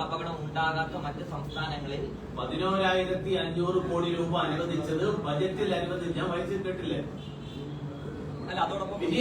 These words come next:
Speaker 2: ആ ചോദ്യം വീണ്ടും
Speaker 3: അല്ല,
Speaker 2: ചോദിക്കില്ല.
Speaker 3: ബീഹാർ മാത്രമല്ല, ത്രിപുര, തെലങ്കാന, ഉത്തരാഖണ്ഡ് എന്നീ സംസ്ഥാനങ്ങൾക്ക് വയനാട് അത്രത്തോളം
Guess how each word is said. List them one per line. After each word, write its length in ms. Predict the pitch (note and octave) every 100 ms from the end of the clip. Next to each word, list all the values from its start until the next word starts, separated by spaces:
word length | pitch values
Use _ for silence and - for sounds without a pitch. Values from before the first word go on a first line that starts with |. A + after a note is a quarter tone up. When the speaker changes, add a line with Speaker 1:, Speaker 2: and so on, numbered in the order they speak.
| B3
Speaker 2:
ആ 20 | - G#3
ചോദ്യം 220 | G3 G3+
വീണ്ടും 100 | G3
Speaker 3:
അല്ല, 100 | F#3+ F3+
Speaker 2:
ചോദിക്കില്ല. 480 | E3+ - E3 D#3 D#3+
Speaker 3:
ബീഹാർ 300 | G3+ G#3+ G#3+
മാത്രമല്ല, 320 | F#3 F#3 D3+ C3
ത്രിപുര, 300 | C#3+ C#3+ F3 F#3 F#3
തെലങ്കാന, 340 | C#3+ D3 D#3+ E3+ -
ഉത്തരാഖണ്ഡ് 460 | E3+ E3 D#3 C#3
എന്നീ 160 | C#3+ F3 -
സംസ്ഥാനങ്ങൾക്ക് 600 | E3+ - F3 E3+ D#3+ D#3 -
വയനാട് 440 | C#3 D3 - - E3
അത്രത്തോളം 520 | D3 F3 E3+ E3+ F3+